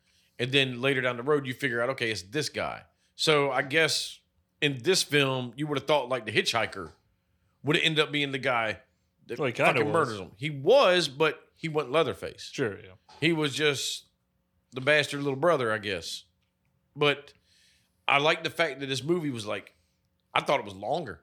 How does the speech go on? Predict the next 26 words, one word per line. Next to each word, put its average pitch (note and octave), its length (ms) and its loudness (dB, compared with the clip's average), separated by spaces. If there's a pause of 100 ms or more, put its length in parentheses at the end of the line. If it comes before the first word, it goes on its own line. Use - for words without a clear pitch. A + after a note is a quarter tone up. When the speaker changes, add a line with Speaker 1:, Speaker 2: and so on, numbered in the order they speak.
(120)
Speaker 1:
but B2 80 -6
it F3+ 40 -4
was A3 100 -8
only, F#3 160 -4 (440)
like, - 140 -4
an - 100 -8
Speaker 2:
It's C#3 80 4 (140)
Speaker 1:
hour G3+ 80 2
and C#4 80 2
Speaker 2:
very C#4+ 100 4
Speaker 1:
twenty-three A#3 360 0
Speaker 2:
short, A2 100 0
Speaker 1:
minutes, B3 300 -2
Speaker 2:
yeah. B2+ 40 -18
Speaker 1:
man. G3+ 240 -4
Like, C3+ 220 -6 (520)
and E3+ 300 4 (720)
granted, A3 400 4
like, D3+ 240 -2
the C3 80 -2
pacing G#3 460 2
of D#3 80 -2
the C3+ 80 -2
beginning, C3+ 640 -4 (1040)
it D#3+ 120 4
was D3+ 360 2